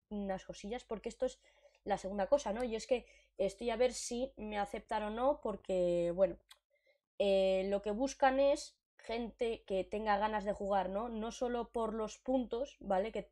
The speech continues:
también tener bastantes puntos ayudaría, pero es que, mm, yo lo que busco es tener, estar dentro de una comunidad bastante activa, de tal manera que yo pueda aprender, ¿no? Porque,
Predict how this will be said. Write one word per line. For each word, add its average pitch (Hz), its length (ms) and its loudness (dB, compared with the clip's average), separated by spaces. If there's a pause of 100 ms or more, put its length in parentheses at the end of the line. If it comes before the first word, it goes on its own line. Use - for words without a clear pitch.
(320)
también 180 280 -2
tener 190 240 0
bastantes 185 420 -4
puntos 185 360 -8
ayudaría, 180 540 -2 (440)
pero 214 180 -4
es 214 80 -8
que, - 280 2
mm, 226 260 -6
yo 233 140 -2
lo 269 120 6
que 269 100 4
busco 269 300 -2
es 254 180 2
tener, 220 380 -4 (220)
estar 233 360 -2
dentro 240 260 -4
de 208 60 -6
una 233 160 -6
comunidad 233 420 0
bastante 202 680 -4 (200)
activa, 269 600 2 (400)
de 208 140 -4
tal 220 180 0
manera 233 380 -2
que 196 180 -4
yo 214 280 0
pueda 208 240 0
aprender, 214 580 2
¿no? 220 240 -4
Porque, - 320 -10